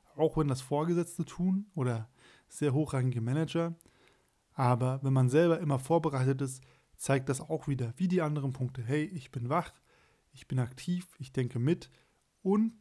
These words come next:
das wirst du auch gerade als Einsteiger lernen, wenn man gut vorbereitet ist, einfach wenn man vielleicht sich nochmal kurz mit dem Thema auseinandergesetzt hat,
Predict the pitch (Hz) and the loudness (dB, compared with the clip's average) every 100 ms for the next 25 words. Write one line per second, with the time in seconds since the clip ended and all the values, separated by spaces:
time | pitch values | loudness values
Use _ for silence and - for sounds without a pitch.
0 | - 131 147 135 135 120 - 127 135 127 | -10 -6 -4 -4 -4 -6 -6 -4 -2 -2
1 | 123 - 151 151 160 143 139 139 135 139 | -6 -4 -4 -2 -2 -2 0 0 -2 -4
2 | 131 - _ _ - _ _ _ _ - | -8 -16 _ _ -20 _ _ _ _ 2
3 | 127 131 131 196 - 180 202 165 135 123 | 4 4 2 0 0 0 0 -2 0 0
4 | 127 208 190 - - - 185 139 135 131 | -2 -4 -4 -4 -6 -8 -4 0 -2 -2
5 | 139 135 131 131 127 131 127 131 139 135 | -4 0 0 0 -2 0 0 0 -2 -2
6 | 127 123 160 165 156 139 156 147 147 139 | -6 -2 2 2 2 0 -2 -2 -2 -2
7 | 143 135 - 135 131 | -2 -4 -4 -4 -6